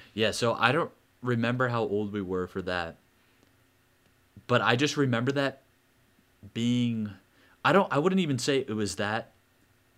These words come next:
I don't look on, back on that fondly. I mean, compared to the other things we make, I'm like, the other things we make were fun to make, and I look back on that, I'm like, "This is kinda cool and creative." This one was, like, a very simple idea,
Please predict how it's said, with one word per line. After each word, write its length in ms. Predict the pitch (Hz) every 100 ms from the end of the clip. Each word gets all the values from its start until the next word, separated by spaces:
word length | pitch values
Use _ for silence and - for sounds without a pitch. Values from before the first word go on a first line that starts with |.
| _ -
I 60 |
don't 180 | 143 -
look 300 | 90 113 117
on, 220 | - 117 117
back 320 | 95 107 117
on 80 | 123
that 160 | 120
fondly. 680 | - 101 98 113 131 139 131 -
I 60 | 113
mean, 140 | 117
compared 300 | 113 117 143
to 60 | 131
the 100 | 107
other 200 | 107 120
things 240 | 135 127
we 120 | 131
make, 240 | 127 127 135
I'm 120 | 110
like, 200 | 95 87 - - _ _ -
the 80 | 113
other 140 | 139
things 240 | 127 120 104
we 80 | 107
make 360 | 107 101 92
were 140 | 92 90
fun 340 | - 104 110
to 40 | 107
make, 380 | 110 107 101 -
and 460 | 95 92 85 80 - _ _ -
I 60 | 104
look 240 | 104 107
back 280 | 107 98 98
on 80 | 107
that, 120 | 104
I'm 80 | 98
like, 320 | 90 87 -
"This 200 | 98 117
is 180 | 120 104
kinda 440 | - 113 110 107 101
cool 180 | - 123
and 80 | 104
creative." 340 | - 107 92 - - _ _ - - _ -
This 220 | 120 143
one 160 | 160 151
was, 140 | 127
like, 120 | 113 98
a 100 | 98
very 260 | 110 131
simple 380 | 127 127 120 123
idea, 600 | 110 95 101 101 101 95